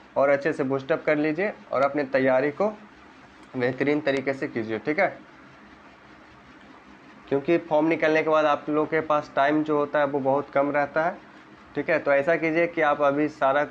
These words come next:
syllabus complete कर लीजिए और last में सिर्फ आप लोग revision करिएगा, ठीक है। मैं आप लोग को वीडियो देता रहूँगा regular, बस आप लोग बने रहिए हमारे साथ आखिरी तक, ठीक है।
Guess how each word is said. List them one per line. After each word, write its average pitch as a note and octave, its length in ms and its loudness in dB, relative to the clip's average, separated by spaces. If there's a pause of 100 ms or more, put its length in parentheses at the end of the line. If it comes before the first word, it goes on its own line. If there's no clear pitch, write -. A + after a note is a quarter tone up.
(240)
syllabus C#3 380 0
complete D3+ 360 -2
कर D#3 120 -2
लीजिए D#3 260 -2
और C3 260 2
last C3+ 340 0
में C#3+ 100 -4
सिर्फ D#3 260 -4
आप C3 200 -2
लोग D3+ 140 -6
revision B2+ 360 -2
करिएगा, A2 440 -6 (1400)
ठीक C#3 160 -4
है। D#3 80 4
मैं C3 140 2
आप C3+ 200 2
लोग C#3 120 -2
को C#3 80 0
वीडियो C3+ 320 2
देता C3 300 2
रहूँगा C#3+ 280 2
regular, C#3+ 340 0
बस B2+ 320 -4
आप B2 160 -2
लोग B2+ 160 -2
बने B2 200 0
रहिए C#3 220 0
हमारे C#3 340 0
साथ C#3 260 -2
आखिरी C#3 280 -2
तक, F3+ 220 -4 (420)
ठीक D3 140 0
है। D#3 180 0